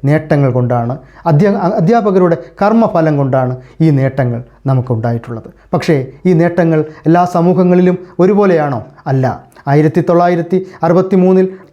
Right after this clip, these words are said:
കെ പാനൂർ, അദ്ദേഹത്തിന് കേരളത്തിലെ ആഫ്രിക്കയിൽ ഇത് കൊട്ടിയൂർ ഭാഗത്ത് ഒരു സ്കൂൾ, കുറിച്യ സമൂഹത്തിന് വേണ്ടി ഒരു സ്കൂൾ തുടങ്ങുന്നതിന് വേണ്ടി പോയപ്പോൾ ഉണ്ടായ ദുരനുഭവത്തെക്കുറിച്ച് പറയുന്നുണ്ട്. "ദേവിയുടെ മുഷിച്ചിലുണ്ടാവും ഈ സ്കൂൾ ഇവിടെ പറ്റില്ല" എന്ന്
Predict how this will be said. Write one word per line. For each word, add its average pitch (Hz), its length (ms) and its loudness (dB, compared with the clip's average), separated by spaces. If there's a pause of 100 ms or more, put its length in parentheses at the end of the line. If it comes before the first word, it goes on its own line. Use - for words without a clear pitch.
കെ 202 100 2
പാനൂർ, 185 600 -2 (180)
അദ്ദേഹത്തിന് 180 380 2
കേരളത്തിലെ 208 400 0
ആഫ്രിക്കയിൽ 196 580 0 (520)
ഇത് 185 140 0
കൊട്ടിയൂർ 220 540 0 (220)
ഭാഗത്ത് 196 520 0
ഒരു 180 340 2 (240)
സ്കൂൾ, 208 320 2
കുറിച്യ 202 340 0
സമൂഹത്തിന് 185 400 2
വേണ്ടി 180 160 2
ഒരു 175 60 -4
സ്കൂൾ 220 240 2
തുടങ്ങുന്നതിന് 180 520 2
വേണ്ടി 170 200 2
പോയപ്പോൾ 160 460 0 (200)
ഉണ്ടായ 160 240 2
ദുരനുഭവത്തെക്കുറിച്ച് 143 760 0
പറയുന്നുണ്ട്. 123 480 -2 (360)
"ദേവിയുടെ 170 320 2
മുഷിച്ചിലുണ്ടാവും 185 760 0 (220)
ഈ - 20 -4
സ്കൂൾ 170 260 0
ഇവിടെ 165 260 2
പറ്റില്ല" 165 460 0 (240)
എന്ന് 151 340 2